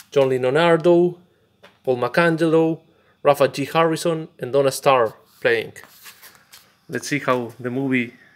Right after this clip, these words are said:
is being played on the, on the arcade. That's the solo. Oh, this is a great, great, great part of the movie where my favorite moment where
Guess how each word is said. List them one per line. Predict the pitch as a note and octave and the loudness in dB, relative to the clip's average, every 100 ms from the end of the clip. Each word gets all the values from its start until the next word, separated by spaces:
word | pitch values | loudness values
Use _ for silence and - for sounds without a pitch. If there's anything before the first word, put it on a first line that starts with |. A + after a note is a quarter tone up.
| _ _ _ - | _ _ _ -20
is | B2+ | -10
being | C3+ B2 | -6 -4
played | C3+ C3 B2 A#2 - _ _ - | 0 2 2 -4 -18 _ _ -18
on | A#2 | -16
the, | A2 A2 A2 | -14 -14 -14
on | A#2 A2+ | -14 -2
the | C3 | 2
arcade. | D3 C#3+ E3 D#3+ _ _ _ _ _ _ _ _ _ _ - | 2 2 -2 -4 _ _ _ _ _ _ _ _ _ _ -10
That's | B2 - | -10 -10
the | A#2+ | -12
solo. | - C#3 A2+ G#2+ A2+ | -2 0 0 -6 -4
Oh, | B2 G#2 G#2 _ _ - | -4 -4 -12 _ _ -16
this | C#3+ B2 | -14 -8
is | |
a | A#2+ | -6
great, | A2 A#2 G#2 - _ _ _ _ | 0 0 0 -14 _ _ _ _
great, | B2+ A#2 A#2 | -4 -4 -2
great | B2+ C3+ B2 | 0 0 2
part | A2 G#2+ | -2 -2
of | A2 | -8
the | G#2+ | -10
movie | G#2+ G#2 | -10 -8
where | G2+ G2+ G#2 _ _ _ _ _ _ _ _ _ _ _ | -8 -8 -10 _ _ _ _ _ _ _ _ _ _ _
my | B2 | -10
favorite | B2 E3 D3 C#3+ A#2+ C3 | 0 2 4 2 0 -2
moment | B2+ A2+ G#2 - | -2 -2 -6 -8
where | A2 A2 | -8 -8